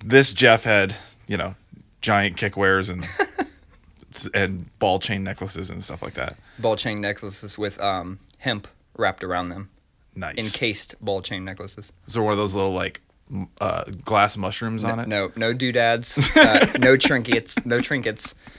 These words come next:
Speaker 2: Um, no, but it's funny that you say kickwares because that was absolutely my, uh,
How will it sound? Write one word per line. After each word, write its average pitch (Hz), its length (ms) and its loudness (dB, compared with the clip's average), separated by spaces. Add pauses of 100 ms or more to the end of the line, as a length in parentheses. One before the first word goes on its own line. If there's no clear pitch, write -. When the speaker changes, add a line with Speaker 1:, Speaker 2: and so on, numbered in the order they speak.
(240)
Speaker 2:
Um, 107 300 0
no, 202 180 2
but - 120 2
it's 120 200 0
funny 180 200 0
that 156 60 0
you 131 60 0
say 127 160 -2
kickwares 107 480 -2
because 113 260 -6
that 120 160 4
was 113 240 -2
absolutely 104 840 0
my, 98 340 -4 (140)
uh, 92 280 -6